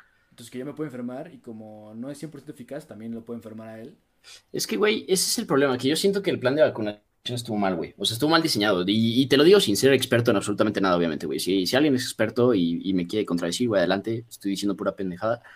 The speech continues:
Speaker 2: Eh, díganmelo, sin problema. Este, <laughs> pero, o sea, no sé. Siento que toda, toda esta estrategia de, de vacunar primero a, a, a las personas de la tercera edad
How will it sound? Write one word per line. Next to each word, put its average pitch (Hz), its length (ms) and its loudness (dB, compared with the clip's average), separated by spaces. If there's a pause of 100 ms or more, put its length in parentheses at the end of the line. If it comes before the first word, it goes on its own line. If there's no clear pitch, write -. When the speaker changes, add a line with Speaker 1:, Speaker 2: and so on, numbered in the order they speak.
(420)
Speaker 2:
Eh, 95 380 2
díganmelo, 117 500 4 (140)
sin 87 200 -4
problema. 101 420 0 (460)
Este, 98 840 2
<laughs> - 640 -4
pero, 127 720 8 (460)
o 123 100 -2
sea, 190 120 4
no 214 120 4
sé. 208 360 4
Siento 202 340 0
que 190 100 -2
toda, 180 400 0
toda 165 120 -2
esta 175 120 -4
estrategia 139 520 0
de, 113 220 0
de 110 160 -4
vacunar 110 500 -2
primero 127 360 4
a, 123 140 4
a, 98 720 2
a 98 40 -2
las 95 140 -4
personas 120 280 -2
de 131 60 0
la 113 100 2
tercera 123 320 2
edad 113 300 4